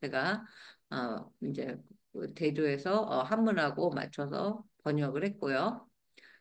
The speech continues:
이와 같이 월인석보는 세조가 월인석보 서문에서 밝힌 바와 같이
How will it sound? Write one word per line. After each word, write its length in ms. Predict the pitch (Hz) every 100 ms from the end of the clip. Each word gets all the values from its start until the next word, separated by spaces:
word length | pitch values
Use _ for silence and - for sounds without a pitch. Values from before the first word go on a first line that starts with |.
| _
이와 280 | 202 254 269
같이 380 | 262 254 - 269
월인석보는 1300 | 196 156 214 247 269 - 208 196 170 196 214 151 -
세조가 760 | - 277 285 262 226 220 262 285
월인석보 680 | 156 147 214 233 226 214 226
서문에서 640 | 226 269 269 247 247 233
밝힌 440 | 196 147 139 208 185
바와 300 | 160 160 151
같이 680 | 135 - - 262 185 135